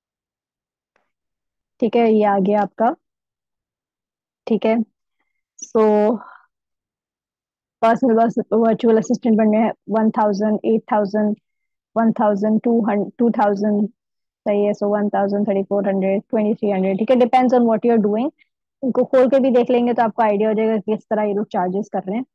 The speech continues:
ठीक है। अ, मैं एक second ये personal हटा रही हूँ because मुझे यहाँ पे ये दिखा था, ये मुझे आपको दिखानी है,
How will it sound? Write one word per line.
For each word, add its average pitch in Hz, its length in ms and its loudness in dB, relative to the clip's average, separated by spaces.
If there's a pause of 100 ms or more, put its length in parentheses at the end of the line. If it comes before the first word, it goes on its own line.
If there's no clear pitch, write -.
(840)
ठीक - 160 -8
है। 233 100 -2 (1200)
अ, 220 60 0 (1800)
मैं 226 120 -2
एक 220 80 -2
second 233 300 -2
ये 247 60 2 (100)
personal 226 340 0
हटा 226 180 0
रही 220 80 0
हूँ 233 80 2
because 220 260 0
मुझे 208 220 0
यहाँ 196 220 -2
पे 220 140 -2 (1160)
ये 202 80 -4
दिखा 190 260 -6
था, 202 200 -12 (1900)
ये 220 100 0
मुझे 202 200 0
आपको 185 180 -4
दिखानी 190 380 -4
है, 226 160 -6